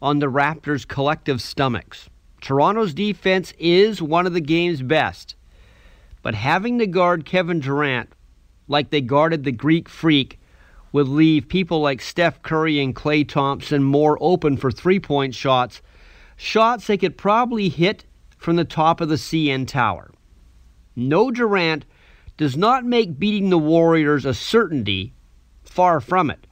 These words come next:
The Warriors have won championships against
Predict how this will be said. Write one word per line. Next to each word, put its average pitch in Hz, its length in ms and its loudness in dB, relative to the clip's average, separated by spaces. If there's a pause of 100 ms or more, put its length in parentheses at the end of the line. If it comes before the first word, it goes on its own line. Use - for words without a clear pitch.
(320)
The 131 120 0
Warriors 160 600 4
have 151 300 0
won 131 180 0
championships 151 920 -2
against 143 500 -2